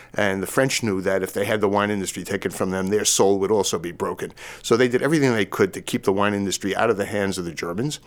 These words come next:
And they n-, also, as a result, wanted to protect the Jews who lived in the Bordeaux region, who were very active in the wine industry, including a very famous family, the Rothschild family,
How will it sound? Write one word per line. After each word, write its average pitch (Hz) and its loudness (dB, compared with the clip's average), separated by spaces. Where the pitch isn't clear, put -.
And 104 2
they 104 2
n-, 113 -4
also, 117 4
as 104 2
a 120 0
result, 101 0
wanted 104 0
to 95 -2
protect - -6
the 107 -2
Jews 120 0
who 113 -2
lived 135 0
in 113 2
the 92 0
Bordeaux 90 -4
region, 87 -6
who 107 -4
were 147 2
very 151 4
active 113 -2
in 92 -2
the 92 -2
wine 95 -2
industry, 92 -4
including 107 0
a 92 -4
very 104 2
famous 95 -2
family, 104 -2
the 82 -8
Rothschild - -2
family, 78 -10